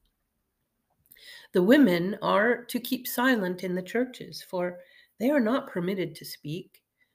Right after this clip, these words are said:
but are to subject themselves, as the law also says." And this is emphasized in the next verse, One Corinthians fourteen thirty-five. "If they wish to inquire about something,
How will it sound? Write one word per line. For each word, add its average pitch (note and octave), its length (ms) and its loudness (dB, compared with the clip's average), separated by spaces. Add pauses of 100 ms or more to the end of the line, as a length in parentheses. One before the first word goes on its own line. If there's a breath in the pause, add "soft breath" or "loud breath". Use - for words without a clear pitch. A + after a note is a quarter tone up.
(140)
but F#3 240 -4
are F3 220 0
to F3 100 -4
subject F3 600 -4
themselves, - 840 -8
as D3+ 480 -6 (380 soft breath)
the D#3 80 -14
law D#3+ 580 -2
also D3 460 -8
says." C#3+ 580 -10 (1600 soft breath)
And F#3 400 4
this A#3+ 220 0
is C4+ 100 0
emphasized F3 880 0
in D#3+ 140 -2
the E3 80 -2
next E3 340 -6
verse, A3+ 480 -2
One F3 240 -2
Corinthians D#3 960 -6 (460)
fourteen E3 800 -2
thirty-five. D#3+ 800 -6 (1120)
"If A3 160 0
they G3+ 140 4
wish B3+ 260 0
to C#4+ 160 2
inquire G#3+ 480 4
about D#3 340 -2
something, F3 560 -10